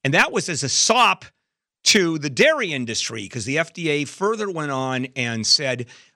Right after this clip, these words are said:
"There is no confusion." The average consumer clearly knows the difference between what is, uh, attributable to soy or almond or cashew or pea milk or whatever,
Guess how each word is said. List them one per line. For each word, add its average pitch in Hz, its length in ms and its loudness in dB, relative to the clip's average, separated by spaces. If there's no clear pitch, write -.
"There 277 220 0
is 175 360 0
no 127 480 0
confusion." - 800 -12
The 165 240 2
average 294 560 0
consumer 165 880 0
clearly 349 920 2
knows 151 440 0
the 139 100 -4
difference - 720 -2
between 143 840 0
what 139 300 0
is, 131 540 2
uh, 123 400 -2
attributable 131 600 -2
to 117 800 -4
soy 120 500 2
or 110 160 -4
almond 117 520 -2
or 101 100 -8
cashew 110 840 -2
or 107 260 -6
pea 123 260 -8
milk 110 320 -8
or 120 100 -12
whatever, 104 480 -8